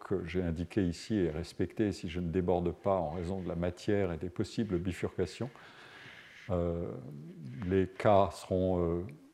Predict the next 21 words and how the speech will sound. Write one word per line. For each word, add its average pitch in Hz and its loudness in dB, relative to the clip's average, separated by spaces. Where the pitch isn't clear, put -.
plus 98 -2
ou 107 2
moins 101 2
individualisés 98 4
dans 95 2
le 87 0
cours 95 0
numéro 87 2
trois, 123 0
mais 98 0
seront 95 -6
fortement 107 -2
individualisés, 92 2
euh, 85 4
dans 87 -2
les 92 0
cours - -4
quatre, 98 0
cinq - -4
et - 2
six, - -2